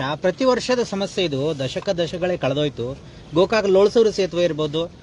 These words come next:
ಚಿಕ್ಕೋಳಿ ಇರ್ಬೋದು, ಮತ್ತೆ ಶಿಂಗ್ಳಾಪುರ ಮೊದಲ ಮಳೆಗೇನೆ ಮುಳುಗಿ ಹೋಗ್ತವೆ. ಪ್ರತಿ ವರ್ಷವೂ ಸಮೀಕ್ಷೆ ಇದು ನಡೆಸೋದು, ಇದೆಲ್ಲ ಪರಿಹಾರ ಮಾಡೋದು ಆಯ್ತು. ಜನ ಕೇಳುವಂತ ಒಂದು ಶಾಶ್ವತ ಪರಿಹಾರ, ಸೇತುವೆಗಳ ಮಟ್ಟವನ್ನು ಎತ್ತರಿಸುವಂತದ್ದು ಆಡಳಿತ ವ್ಯವಸ್ಥೆಯಿಂದ ಇದುವರೆಗೂ ಆಗ್ಲೇನೇ ಇಲ್ಲ. ಯಾಕೆ ಆಗ್ಲಿಲ್ಲ ಅಂತ ಗೊತ್ತಾಗ್ತಾ ಇಲ್ಲ.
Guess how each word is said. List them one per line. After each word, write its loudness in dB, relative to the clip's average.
ಚಿಕ್ಕೋಳಿ 4
ಇರ್ಬೋದು, 4
ಮತ್ತೆ -2
ಶಿಂಗ್ಳಾಪುರ 0
ಮೊದಲ 2
ಮಳೆಗೇನೆ 6
ಮುಳುಗಿ 6
ಹೋಗ್ತವೆ. 2
ಪ್ರತಿ 0
ವರ್ಷವೂ 6
ಸಮೀಕ್ಷೆ -2
ಇದು -2
ನಡೆಸೋದು, -2
ಇದೆಲ್ಲ 0
ಪರಿಹಾರ 0
ಮಾಡೋದು 0
ಆಯ್ತು. 0
ಜನ 2
ಕೇಳುವಂತ 4
ಒಂದು 2
ಶಾಶ್ವತ -4
ಪರಿಹಾರ, -2
ಸೇತುವೆಗಳ 0
ಮಟ್ಟವನ್ನು -2
ಎತ್ತರಿಸುವಂತದ್ದು -2
ಆಡಳಿತ 2
ವ್ಯವಸ್ಥೆಯಿಂದ 4
ಇದುವರೆಗೂ 4
ಆಗ್ಲೇನೇ 4
ಇಲ್ಲ. 0
ಯಾಕೆ -2
ಆಗ್ಲಿಲ್ಲ 2
ಅಂತ 2
ಗೊತ್ತಾಗ್ತಾ 0
ಇಲ್ಲ. -14